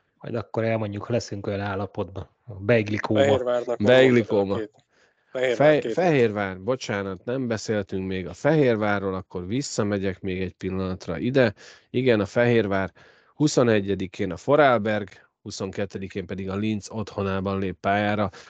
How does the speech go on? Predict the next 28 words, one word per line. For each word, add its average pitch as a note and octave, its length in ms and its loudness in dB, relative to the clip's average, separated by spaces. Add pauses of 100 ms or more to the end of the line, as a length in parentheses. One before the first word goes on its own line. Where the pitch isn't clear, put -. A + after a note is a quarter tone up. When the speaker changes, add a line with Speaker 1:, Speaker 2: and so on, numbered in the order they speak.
Speaker 3:
a - 80 -10
jelenleg G2 520 0
Liga G#2 340 4
első F#2+ 540 -2 (600)
Hidrofehérvár F2+ 840 0
A F2 180 -2
V F2 140 -2
tizenkilenc F2+ 1000 -4 (120)
az F2 180 -12
Speaker 2:
Hat B2 100 0
Speaker 3:
Ice F#3+ 120 0
Speaker 2:
pont, D#3+ 180 4
hat. G#2+ 240 -2
Speaker 3:
Ligában. F2 640 -6 (840)
Hogy? D#3 180 4
Speaker 2:
Alvi C3+ 240 4
hat C3 220 0
pont? F3 360 -6 (580)
Speaker 1:
<laughs> C#3+ 100 -10 (1160)
Ah, G#3 120 6
úgy D3+ 140 10
néz A#2+ 200 0
ki. C#3 120 6
Speaker 2:
<laughs> C3+ 80 4 (1400)
Jó F3+ 80 6
van. B2+ 380 6 (2000)
Speaker 3:
<laughs> E3 100 2
Speaker 2:
Jó. F3 80 4